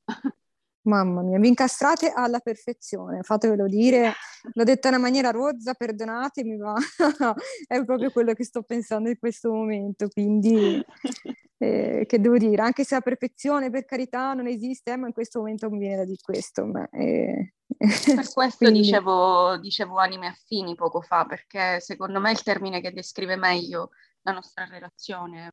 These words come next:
Speaker 1: va un po' anche al di là della semplice relazione di coppia. Eh,
Speaker 2: Sì.
Speaker 1: secondo me si tratta proprio di anime che o già si conoscevano e si sono rincontrate in questa vita o che erano comunque, eh, disposte e nelle condizioni per iniziare una vita insieme.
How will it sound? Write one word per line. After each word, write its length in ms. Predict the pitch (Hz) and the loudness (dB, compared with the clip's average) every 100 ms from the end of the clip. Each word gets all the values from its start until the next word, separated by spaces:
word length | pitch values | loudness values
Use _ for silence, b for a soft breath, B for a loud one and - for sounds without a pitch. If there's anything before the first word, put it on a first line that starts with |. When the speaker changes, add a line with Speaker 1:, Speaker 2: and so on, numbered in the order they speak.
| _ | _
Speaker 1:
va 160 | 190 196 | -6 -6
un 100 | 196 | -6
po' 140 | 208 | -4
anche 300 | 196 202 208 | -2 -2 -2
al 100 | 190 | -4
di 100 | 190 185 | -4 -2
là 200 | 190 180 | 0 0
della 180 | 180 | -4
semplice 460 | 180 190 180 180 185 | -8 -10 -8 -4 -4
relazione 580 | 180 180 180 - 180 175 | -4 -6 -6 -4 -4 -4
di 120 | 175 | -8
coppia. 520 | 175 170 - 185 185 _ b b b - | -4 -6 -6 -10 -10 _ b b b -12
Eh, 200 | 185 180 | -12 -8
Speaker 2:
Sì. 160 | 185 220 | 2 6
Speaker 1:
secondo 240 | 190 185 185 | 6 4 -4
me 80 | |
si 120 | 190 202 | -10 -8
tratta 300 | 196 - 196 | -10 -8 -6
proprio 280 | 190 196 | -4 -2
di 140 | 190 190 | 0 2
anime 460 | 185 190 202 190 | 2 2 0 -2
che 360 | - 175 175 175 b b b | -4 -6 -4 -8 b b b
o 120 | 226 220 | -2 0
già 160 | 208 | 0
si 140 | 214 220 | -2 -2
conoscevano 680 | 190 190 - 214 190 185 | -2 -2 -2 -2 -2 -2
e 40 | 180 | -4
si 140 | 196 | -6
sono 220 | 196 185 | -4 -2
rincontrate 640 | 185 208 - 202 - 202 185 | 0 -2 -2 -6 -4 -4 -4
in 100 | 190 | -8
questa 320 | 196 - 196 | -12 -10 -10
vita 320 | 202 220 - | -8 -8 -6
o 80 | 175 | -4
che 80 | 180 | -2
erano 280 | 175 175 | -2 -2
comunque, 520 | 170 190 180 175 175 165 B B B | -4 -6 -6 -8 -8 -8 B B B
eh, 420 | - 175 170 170 170 | -6 -4 -2 -4 -4
disposte 800 | 214 - - 202 202 - 196 180 | -6 -4 0 0 0 -2 0 0
e 160 | - 180 | -2 0
nelle 240 | 190 190 | 2 0
condizioni 720 | 196 196 190 - 208 190 185 | 0 -2 -2 -2 0 2 0
per 440 | 175 170 - 165 - | -4 -8 -6 -6 -4
iniziare 500 | 180 170 - 185 170 | -4 -4 -4 -2 0
una 140 | 165 | 0
vita 220 | 170 170 180 | -2 -6 -10
insieme. 560 | 160 - 175 82 - | -10 -6 -4 -4 -6